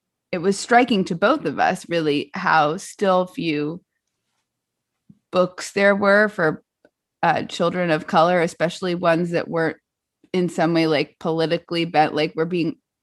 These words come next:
books for kids of color where being Black was, like, not a part of the problem. <laughs>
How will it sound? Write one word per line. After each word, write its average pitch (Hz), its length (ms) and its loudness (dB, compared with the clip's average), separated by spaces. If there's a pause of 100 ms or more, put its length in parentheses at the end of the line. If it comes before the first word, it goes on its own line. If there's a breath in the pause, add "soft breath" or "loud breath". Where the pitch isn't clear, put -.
(260)
books 196 220 -2
for 180 160 -6
kids 175 320 -4
of 165 120 -2
color 170 320 4
where 156 160 0
being 160 440 0
Black 151 340 2
was, 165 140 -6
like, 151 140 -4
not 139 280 0 (320)
a 175 60 0
part 160 240 0
of 170 100 -6
the - 60 -10
problem. - 600 -2
<laughs> - 200 4